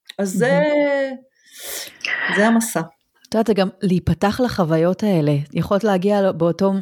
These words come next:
Speaker 2: מידה למקומות האלה, באמת להישאר רק בתוך הקרוון, בתוך המקום שלך, אבל את נפתחת כל פעם ל-, לאנשים, באת אליהם, ואני בטוחה שזה נתן להם כל כך הרבה, ש-, שמישהו אכפת לו.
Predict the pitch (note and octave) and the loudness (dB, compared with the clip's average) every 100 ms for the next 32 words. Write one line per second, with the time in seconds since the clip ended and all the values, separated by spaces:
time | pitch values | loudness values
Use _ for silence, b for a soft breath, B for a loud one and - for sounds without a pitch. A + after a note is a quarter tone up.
0 | - F#3 E3+ D#3 F3+ F#3 F#3+ E3+ E3 F3 | -4 0 0 2 2 2 2 0 0 0
1 | E3+ F3+ G3 G3 G3 F#3 F#3 F3+ F3 D3 | 0 0 2 2 2 2 0 0 0 0
2 | F3+ F3+ F3+ E3+ F3 F#3 F3+ E3+ E3+ E3+ | 0 0 0 0 -2 -2 0 2 2 0
3 | E3 F3 F#3 E3+ - F3 E3+ F#3+ G3+ G#3 | 0 -2 0 0 0 -2 0 2 2 -2
4 | - D#3+ D#3 D#3+ F3 - - G#3 - - | -2 0 0 0 -4 -4 -2 -2 -4 -4
5 | G3 F#3+ A3+ C4+ A3+ G3+ E3+ F3 E3 E3 | -2 0 0 2 2 0 -2 0 2 0
6 | E3+ b b b b b b b - F3+ | -2 b b b b b b b -2 2
7 | F3+ F3 - C#4+ B3 F3+ G#3 A3 B3 F#3+ | 2 2 0 0 2 2 0 0 2 2
8 | E3+ E3 E3 E3 F#3 F3 D3+ G#3 A3+ B3+ | 4 2 2 2 0 -2 0 0 2 2
9 | A3+ G3+ E3+ G3 G3+ A3 G#3 - E3+ - | 2 0 0 0 2 2 0 0 -2 0
10 | G3 - G#3 F3+ E3 F#3 G#3+ G3 F#3 E3+ | -2 0 0 0 0 2 2 0 0 0
11 | D#3+ F3 G3 A#3 - - - A3 B3 C#4+ | 0 0 0 0 -2 -4 -2 -2 0 0